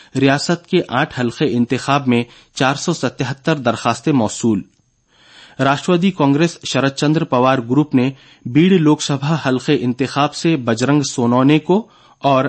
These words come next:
اجیت پوار گروپ نے دھاراشیو سے ارچنا پاٹل کو دی امیدواری۔ آئی آئی ٹی ممبئی میں سرطان کے مریضوں کے لیے سی اے آر ٹی سیل طریقے علاج کا صدر جمہوریہ کے ہاتھوں آغاز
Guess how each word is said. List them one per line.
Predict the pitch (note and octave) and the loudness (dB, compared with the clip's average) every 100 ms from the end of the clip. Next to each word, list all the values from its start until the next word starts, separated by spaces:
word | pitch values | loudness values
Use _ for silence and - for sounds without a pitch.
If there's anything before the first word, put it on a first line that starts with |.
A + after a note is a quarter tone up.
| - | -4
اجیت | B2 D#3+ - | -4 -4 0
پوار | C#3+ D3 C3 A#2+ | 2 2 2 0
گروپ | D3 - | -2 2
نے | B2+ A#2+ - - - | 0 0 -6 -20 -16
دھاراشیو | A2 B2+ D#3 D#3+ F3+ | -4 0 0 2 0
سے | E3+ F3+ F3+ | 0 0 -2
ارچنا | A#2+ A#2+ D3+ D#3 | -4 -4 0 0
پاٹل | D3+ A#2 G#2+ C#3+ | 2 -2 2 0
کو | C#3+ D#3+ | 2 0
دی | B2 D3+ E3 | 2 0 2
امیدواری۔ | B2 A#2+ G#2+ G#2+ G#2+ G#2 - _ _ _ _ _ _ - - - | 2 2 2 0 0 -2 -6 _ _ _ _ _ _ -20 -18 -4
آئی | B2 D#3 | 0 2
آئی | E3 | 4
ٹی | F3 F#3 | 2 2
ممبئی | E3+ C#3 C#3 D3+ | 4 4 4 4
میں | E3+ F3 | 4 0
سرطان | - A#2+ - C3+ | -2 -4 0 0
کے | D3 D#3+ | 2 2
مریضوں | B2+ A#2 A#2 D3 | 2 2 2 0
کے | C#3+ | 2
لیے | B2+ A#2 A2+ C3 - _ _ | 2 2 2 0 -10 _ _
سی | - - E3+ F3+ F3+ - | -12 -2 0 0 -2 -2
اے | C3+ D3+ | 0 2
آر | B2 C3 | 0 -2
ٹی | C3+ E3 D3+ | -2 -2 0
سیل | - C#3+ | 0 0
طریقے | D#3 B2 B2+ - D3+ | 0 0 0 0 0
علاج | A#2 A#2+ C#3 | 2 0 0
کا | - G2+ F#2 - - | -2 -4 -4 -14 -20
صدر | - C#3+ D3 E3 | -4 0 2 2
جمہوریہ | C3+ B2 B2+ C3+ C3 C3 | 2 0 0 2 0 0
کے | |
ہاتھوں | D#3 A#2 - D3+ - | -2 -2 -2 -4 0
آغاز | A2+ G#2 G2+ | 0 2 0